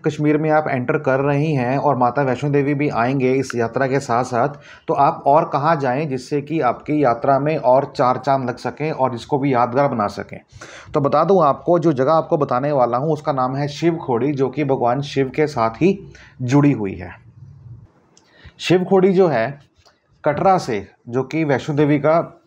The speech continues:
बेस कैंप है, वहाँ से तकरीबन पड़ता है अस्सी किलोमीटर।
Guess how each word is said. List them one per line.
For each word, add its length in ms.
बेस 300
कैंप 340
है, 380
वहाँ 300
से 100
तकरीबन 440
पड़ता 300
है 220
अस्सी 280
किलोमीटर। 520